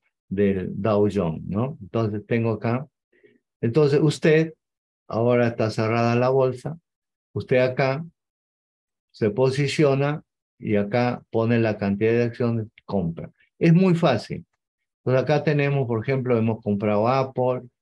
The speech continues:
hemos comprado Bank of America, Credit Corp. Acá lo que está rojo estamos perdiendo, lo que está azul estamos ganando. Sumamos todo, estamos ganando, ¿no? Entonces,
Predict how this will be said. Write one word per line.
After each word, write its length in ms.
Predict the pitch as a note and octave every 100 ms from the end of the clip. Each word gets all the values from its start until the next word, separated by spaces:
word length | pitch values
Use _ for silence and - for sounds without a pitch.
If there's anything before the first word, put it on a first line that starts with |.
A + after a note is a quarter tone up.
| _ _ _ A2+
hemos 280 | A2+ A2+
comprado 720 | G#2+ G2+ G2+ G#2+ G#2 G2+ F#2+ F#2
Bank 300 | G2+ G#2 G2+
of 160 | F#2+ G2+
America, 720 | G2+ A#2+ B2+ B2 A#2+ A#2+ A#2
Credit 380 | G#2 G2 F#2
Corp. 400 | - C3 C3+ C3+ _ - _ _
Acá 320 | G#2 G2+ B2 A#2+
lo 160 | G#2+
que 80 | G2+
está 240 | G2+ C3
rojo 340 | C3 C#3+ C#3+ C3+
estamos 380 | A2 G#2+ G#2 G2+
perdiendo, 560 | G2+ G#2+ C#3 C#3 C3+
lo 160 | A2+ G2+
que 60 |
está 220 | G2 B2 A2+
azul 440 | A2 C3 C3 C3 _ - _ -
estamos 460 | - - G#2+ A2 G#2+
ganando. 640 | A2 B2+ B2+ B2+ C3+ E3 _ _ _
Sumamos 600 | - A2+ A#2+ B2+ C3+ B2+
todo, 260 | C#3 C#3+ C3
estamos 360 | A#2 G#2 G2+
ganando, 460 | F#2+ F2 E2 E2 D#2+
¿no? 200 | G#2 -
Entonces, 520 | - G#2+ G2+ G2+ -